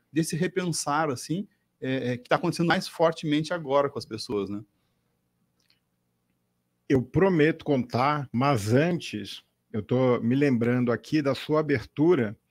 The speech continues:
Speaker 2: e eu sinto que eu também preciso fazer uma fala, né? Por que que eu sinto do nascer nesse momento, né? Porque o convite vocês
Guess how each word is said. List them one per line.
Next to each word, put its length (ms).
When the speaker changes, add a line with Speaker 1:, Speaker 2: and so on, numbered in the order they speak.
Speaker 2:
e 80
eu 140
sinto 500
que 480
eu 160
também 960
preciso 340
fazer 460
uma 200
fala, 480
né? 160
Por 240
que 100
que 100
eu 120
sinto 420
do 240
nascer 720
nesse 380
momento, 600
né? 280
Porque 180
o 100
convite 680
vocês 760